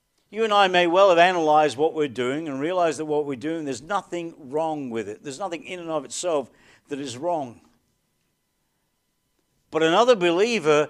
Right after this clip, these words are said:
struggles with that very thing. They cannot participate in the thing that you and I can. They cannot go where you and I can go. And they struggle with that. It causes them to struggle in the faith.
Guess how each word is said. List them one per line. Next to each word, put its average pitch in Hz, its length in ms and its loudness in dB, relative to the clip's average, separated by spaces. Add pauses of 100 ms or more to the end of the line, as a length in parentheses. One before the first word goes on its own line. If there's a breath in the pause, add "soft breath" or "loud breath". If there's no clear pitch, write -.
(120)
struggles 185 800 0
with 139 140 -8
that 156 180 0
very 165 320 -2
thing. 175 380 -6
They 170 120 -2
cannot 185 600 -6
participate 147 920 -4 (260 soft breath)
in 160 180 -6
the 147 100 -6
thing 180 260 -8
that 170 100 -10
you 160 200 -6
and 160 100 -6
I 170 140 -2
can. 175 400 -8
They 147 100 -6
cannot 160 380 -8
go 175 240 2
where 156 180 0
you 156 220 -4
and 165 100 -8
I 160 120 -4
can 147 240 -14
go. 170 360 -2 (320 loud breath)
And 170 180 -4
they 170 120 0
struggle 214 520 0
with 156 180 0
that. 143 200 4
It 139 140 -10
causes 185 560 -2
them 180 320 -4
to 156 100 -10
struggle 180 460 -6
in 180 100 -10
the 151 100 -8
faith. 196 720 -8